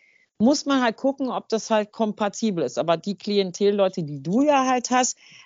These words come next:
ähm, das hat ja auch was mit Selbstliebe zu tun, ne? Und wenn du ja halt nicht selber mit dir im Reinen bist oder selber mit dir klar bist, kannst du natürlich auch von draußen A, nichts erwarten und B, kannst du natürlich draußen auch nichts bewegen.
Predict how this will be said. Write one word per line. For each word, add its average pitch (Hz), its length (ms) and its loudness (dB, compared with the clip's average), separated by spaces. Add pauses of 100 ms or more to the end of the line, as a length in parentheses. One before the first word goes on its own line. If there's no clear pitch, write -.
ähm, 190 260 4
das 190 240 -2
hat 220 160 -4
ja 202 140 -6
auch 202 140 -2
was 214 240 -4
mit 220 140 -2
Selbstliebe 151 580 -4
zu - 160 -10
tun, 123 280 -4
ne? 214 200 2
Und 185 180 2
wenn 196 160 6
du 208 140 8
ja 190 260 6 (300)
halt 202 260 4 (100)
nicht 208 480 -4
selber 214 300 4
mit 196 240 -4
dir 226 320 2
im 180 140 -6
Reinen 202 420 0
bist 302 300 -4
oder 180 200 -4
selber 180 280 -2
mit 175 240 -8
dir 175 100 -2
klar 175 360 -4
bist, 262 300 -2 (280)
kannst 202 340 -2
du 226 60 -4
natürlich 208 440 -2
auch 170 140 2
von 185 180 -6
draußen 175 560 -2 (140)
A, 160 220 0
nichts 175 280 -4
erwarten 156 540 0
und 165 220 -6
B, 165 180 0
kannst - 340 -10
du 202 40 -2
natürlich 190 360 -2
draußen 196 360 2
auch 208 60 0
nichts 220 240 0
bewegen. 247 520 2